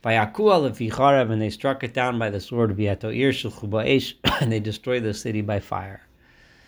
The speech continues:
We will see later that this conquering was not really a full conquering, um, because, uh, the Jebusites remained in Jerusalem. But at least the portion of the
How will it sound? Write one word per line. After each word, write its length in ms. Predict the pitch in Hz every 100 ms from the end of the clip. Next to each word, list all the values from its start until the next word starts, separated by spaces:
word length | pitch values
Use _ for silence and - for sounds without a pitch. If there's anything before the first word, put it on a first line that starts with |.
| _ - -
We 120 | 135
will 100 | 139
see 220 | - 175
later 320 | 175 208 175
that 180 | 135 131
this 160 | 120 -
conquering 560 | - 143 147 123 110
was 180 | 110 104
not 240 | 117 127
really 440 | 123 123 120 117 113
a 80 | 110
full 240 | - 113
conquering, 680 | 104 147 156 143 127 120 117 - - - - -
um, 440 | 113 110 104 107 - _ _ -
because, 560 | 110 104 120 113 101 127
uh, 260 | 110 104 101
the 120 | 98
Jebusites 720 | 95 139 139 127 123 107 -
remained 420 | 107 110 147 147
in 140 | 135 117
Jerusalem. 600 | 123 117 - 110 104 107 _ _ _ _ _
But 160 | - 113
at 100 | 110
least 240 | 151 180
the 80 | 156
portion 580 | - 170 170 - 143 135
of 260 | - 120 117
the 240 | 120 110